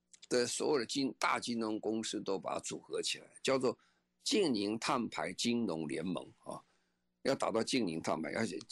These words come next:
联-，金-，金融要参加。那总共有多少经费在这里面？他从今年的四月二十一号开始成立到现在为止哦，他已经有多少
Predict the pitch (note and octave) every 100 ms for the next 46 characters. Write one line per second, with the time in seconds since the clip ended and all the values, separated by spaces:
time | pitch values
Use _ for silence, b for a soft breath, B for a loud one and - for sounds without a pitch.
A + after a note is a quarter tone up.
0 | - - F#2 G2 - B2 B2 - B2 A2+
1 | E2+ F#2 D#2+ - E2 E2 D#2+ - F#3 E3+
2 | A#2 B2+ C4 A#3+ A2+ F#3+ A3 F2+ - A#2+
3 | C3+ B2 G#2+ G#2+ G2+ E2 - E2+ F2+ -
4 | B B B - G3 F#3 B2+ C3+ F3+ F3+
5 | E3+ A2+ F2 G2+ - A3 D3 C3 C#3 B2+
6 | - - A#2+ - - A2 F#2+ E2+ - F2+
7 | G2+ - G#2+ G2+ - F#3 A#2+ E2+ G#2 D2
8 | D#2+ F#2 - D2 - b b b - C#3
9 | G2+ E2+ - - A2 A2 - - A2+ A2
10 | D#2